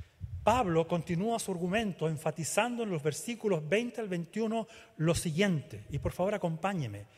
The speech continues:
"Si esta no fue la enseñanza que ustedes recibieron ade-, acerca de Cristo", dice, "si de veras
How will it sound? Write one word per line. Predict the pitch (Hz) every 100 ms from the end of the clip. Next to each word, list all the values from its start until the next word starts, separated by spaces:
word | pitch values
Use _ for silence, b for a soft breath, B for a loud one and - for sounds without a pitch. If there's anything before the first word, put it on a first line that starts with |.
| B B
"Si | B - 240
esta | - 262
no | 226
fue | - 240
la | 262
enseñanza | 233 220 220 240 226
que |
ustedes | 190 - 233
recibieron | 208 220 220
ade-, | 190 240 -
acerca | - 202 214
de | 190
Cristo", | 180 247 233
dice, | 226 247 233 B B
"si | - 220
de | 208 196
veras | 175 160 302 339 208 175